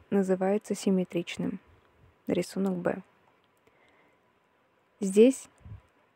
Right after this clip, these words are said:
сигма M и тау M равны нулю.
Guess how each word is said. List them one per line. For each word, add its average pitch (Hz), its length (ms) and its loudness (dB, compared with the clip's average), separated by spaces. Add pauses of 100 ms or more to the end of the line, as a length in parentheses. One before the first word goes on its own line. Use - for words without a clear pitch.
(180)
сигма 196 480 2
M 190 340 0 (560)
и 202 80 -2
тау 180 480 4
M 262 320 4 (460)
равны 190 380 4
нулю. 180 380 2